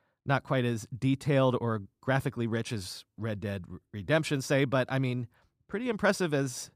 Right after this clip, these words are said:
this is something A I rendered in real time based on video from the real world. nvidia is open sourcing all of the underlying code behind this, but it might be a while before, say, V R developers can get their hands on this,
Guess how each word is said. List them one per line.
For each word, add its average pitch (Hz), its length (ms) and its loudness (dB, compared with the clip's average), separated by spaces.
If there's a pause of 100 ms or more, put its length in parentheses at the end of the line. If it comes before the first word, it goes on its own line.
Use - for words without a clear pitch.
(360)
this 160 180 -2
is 151 120 0
something 147 540 0
A 139 140 2
I 143 220 4
rendered 135 500 0
in 127 180 0
real 156 220 6
time 156 340 2
based 135 260 0
on 131 120 2
video 131 240 2
from 131 180 -2
the 123 100 2
real 123 280 4
world. 107 520 2 (920)
nvidia 196 460 4
is 202 260 4
open 190 300 0
sourcing 180 380 0
all 147 180 4
of 175 100 0
the 160 100 0
underlying 156 460 2
code 175 240 0
behind 151 320 0
this, 123 120 -4
but 135 280 -2
it - 100 -6
might 165 180 0
be 208 80 -2
a 185 60 4
while 156 220 6
before, 143 360 0
say, 131 360 0 (580)
V 123 200 4
R 156 140 10
developers 131 460 2
can 123 140 -2
get 117 180 -4
their 107 140 -6
hands 151 600 0
on 120 220 0
this, - 480 -6